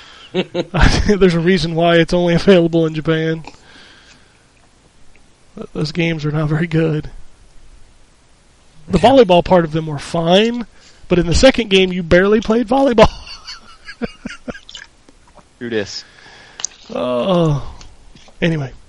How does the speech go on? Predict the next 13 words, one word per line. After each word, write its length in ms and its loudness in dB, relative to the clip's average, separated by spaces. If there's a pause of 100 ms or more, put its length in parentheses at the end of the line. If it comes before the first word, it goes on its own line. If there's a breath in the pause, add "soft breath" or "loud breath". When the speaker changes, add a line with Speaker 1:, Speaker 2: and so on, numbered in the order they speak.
(1400 loud breath)
Speaker 1:
So 160 -6
that's 200 -2
the 240 -10
email. 440 -4 (380)
I'm 140 -8
gonna 120 0
head 80 2
over 180 -2
to 140 -6
the 80 -4
Twitter. 760 0 (2750 soft breath)
Uh, 440 -10
King 440 -4